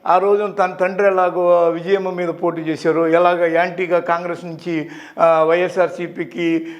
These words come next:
ఆ, ఇదయ్యారో, కన్వర్ట్ అయ్యారో, ఈమె కూడా అలాంటి ఒక రాజకీయ ఎత్తుగడలు వేసి లాస్ట్కి టీడీపీ ఆయుధంగా మారే ఒకానొక పరిస్థితి కనిపిస్తుందా అన్న అనుమానాలు ఉన్నాయి.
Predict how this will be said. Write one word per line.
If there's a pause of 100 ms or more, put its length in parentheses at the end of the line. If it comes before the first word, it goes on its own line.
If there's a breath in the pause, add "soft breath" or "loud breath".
(160 loud breath)
ఆ,
ఇదయ్యారో,
కన్వర్ట్
అయ్యారో,
ఈమె
కూడా
అలాంటి
ఒక
రాజకీయ
ఎత్తుగడలు
వేసి
లాస్ట్కి
టీడీపీ
ఆయుధంగా
మారే
ఒకానొక
పరిస్థితి
కనిపిస్తుందా (520 loud breath)
అన్న
అనుమానాలు
ఉన్నాయి.